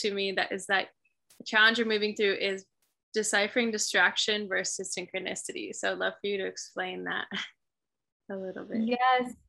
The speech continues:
Speaker 2: that was something that came up, like, last week really strongly, of distraction versus synchronicity.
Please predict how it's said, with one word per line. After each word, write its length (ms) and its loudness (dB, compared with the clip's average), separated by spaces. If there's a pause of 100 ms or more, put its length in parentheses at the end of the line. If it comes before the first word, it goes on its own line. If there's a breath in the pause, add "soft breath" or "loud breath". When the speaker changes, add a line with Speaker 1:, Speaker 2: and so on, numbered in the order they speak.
(240)
Speaker 2:
that 180 6
was 200 6
something 560 2
that 180 0
came 260 -4
up, 180 -2 (200)
like, 400 -6 (680)
last 340 -2
week 220 -4
really 240 -6
strongly, 840 -6
of 260 -8 (260)
distraction 680 -4
versus 420 -8
synchronicity. 800 -8